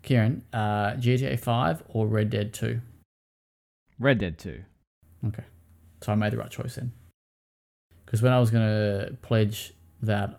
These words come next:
Speaker 1: I, I was like, "Oh, do I, do I, uh, pledge G T A five?"
Speaker 2: Nah.
Speaker 1: But I went Red Dead.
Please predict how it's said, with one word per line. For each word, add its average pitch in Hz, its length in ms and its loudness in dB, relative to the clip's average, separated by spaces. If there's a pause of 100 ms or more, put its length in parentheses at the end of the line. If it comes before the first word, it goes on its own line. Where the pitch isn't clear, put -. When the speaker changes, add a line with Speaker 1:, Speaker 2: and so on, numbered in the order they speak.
Speaker 1:
I, 104 180 -2 (320)
I 107 220 -4 (220)
was - 280 -6
like, 117 240 -8
"Oh, 127 120 -2
do 127 100 0
I, 117 160 0
do 127 100 -4
I, 117 160 2
uh, 120 180 -2
pledge 113 420 -2
G 117 140 -2
T 123 120 -6
A 113 100 -4
five?" 117 380 -6 (800)
Speaker 2:
Nah. 98 260 -2
Speaker 1:
But - 100 -6
I - 40 -4
went 120 140 -6
Red 120 180 -6
Dead. - 180 -8